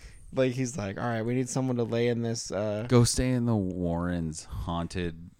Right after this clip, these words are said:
Speaker 2: room with all the haunted
Speaker 1: Essentially, they
Speaker 2: things, and I'll
Speaker 1: "I'm gonna
Speaker 2: stay in
Speaker 1: be
Speaker 2: the,
Speaker 1: out
Speaker 2: I'm gonna
Speaker 1: here
Speaker 2: make a
Speaker 1: talking to
Speaker 2: sandwich
Speaker 1: Ed.
Speaker 2: in the kitchen."
Speaker 1: <laughs> I'm gonna talk to Ed and Lorraine out here. You guys go set up in the haunted room."
Speaker 2: You guys go hang out with Annabelle.
Speaker 1: I'm gonna <laughs>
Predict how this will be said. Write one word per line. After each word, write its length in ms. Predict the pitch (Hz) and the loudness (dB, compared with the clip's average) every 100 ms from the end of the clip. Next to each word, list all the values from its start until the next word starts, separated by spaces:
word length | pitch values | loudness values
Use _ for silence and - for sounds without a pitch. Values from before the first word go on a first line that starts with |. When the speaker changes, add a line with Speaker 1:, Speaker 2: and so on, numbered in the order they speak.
| - - | -16 -8
Speaker 2:
room 680 | 87 82 87 87 82 85 - | 0 2 4 2 0 -4 -4
with 200 | 92 87 | -2 0
all 180 | 85 85 | 2 2
the 100 | 85 | 0
haunted 340 | 92 87 90 | -2 -2 0
Speaker 1:
Essentially, 560 | 95 131 139 151 117 117 | 2 2 0 0 0 2
they 180 | 104 92 | 4 4
Speaker 2:
things, 400 | 90 90 - - - - | 2 -2 -4 -8 -12 -4
and 140 | 101 | 2
I'll 240 | 101 101 101 - - - - | 6 4 2 -8 -12 -14 0
Speaker 1:
"I'm 140 | 135 151 | 2 4
gonna 60 | |
Speaker 2:
stay 40 | 156 | 4
in 60 | |
Speaker 1:
be 80 | 151 | 4
Speaker 2:
the, 60 | 139 | 4
Speaker 1:
out 100 | 135 | 6
Speaker 2:
I'm 60 | |
gonna 60 | - | 6
Speaker 1:
here 60 | - | 6
Speaker 2:
make 100 | - | 4
a 40 | |
Speaker 1:
talking 200 | 120 120 | 2 0
to 60 | 120 | 0
Speaker 2:
sandwich 380 | 92 95 87 | 4 4 2
Speaker 1:
Ed. 40 | 110 | 0
Speaker 2:
in 40 | 87 | -4
the 60 | |
kitchen." 380 | - 90 - 95 | -2 -4 -2 -2
Speaker 1:
<laughs> 40 | - | -2
I'm 80 | 113 | 0
gonna 160 | 175 165 | 2 2
talk 300 | - 160 147 | 2 0 2
to 60 | 147 | 2
Ed 140 | 143 | 0
and 100 | 151 | 2
Lorraine 320 | 143 135 139 | 2 2 2
out 160 | 131 123 | 0 0
here. 320 | 139 131 135 - - - - - | 0 0 -4 -8 -20 -20 -20 2
You 140 | 143 156 | 6 8
guys 200 | 160 147 | 6 4
go 120 | 151 | 0
set 200 | - 151 | 2 0
up 180 | 147 147 | 0 0
in 60 | |
the 60 | 135 | -2
haunted 360 | 135 135 139 120 | 0 0 0 0
room." 340 | 110 110 117 - _ | -2 -2 -6 -12 _
Speaker 2:
You 60 | 110 | -6
guys 100 | 101 | 0
go 100 | 101 | 0
hang 200 | 95 92 | 2 2
out 100 | 90 | 2
with 80 | 85 | 0
Annabelle. 640 | 78 87 82 82 90 - - - - | -2 -2 0 0 -2 -4 -14 -20 -4
Speaker 1:
I'm 100 | 127 | -2
gonna 120 | 123 - | -2 -4
<laughs> 220 | - | -12